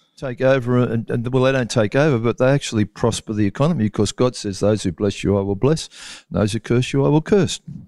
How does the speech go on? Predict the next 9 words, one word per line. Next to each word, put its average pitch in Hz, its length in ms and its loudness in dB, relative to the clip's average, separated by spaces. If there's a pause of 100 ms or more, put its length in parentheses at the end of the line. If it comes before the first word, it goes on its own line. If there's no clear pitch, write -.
Genesis 117 440 0
twelve, 127 280 0
one 120 160 0
to 120 80 -6
three. 156 260 2 (240)
Anyway, 117 340 2 (560)
enough 127 200 -2
of 95 80 -4
that. 107 220 2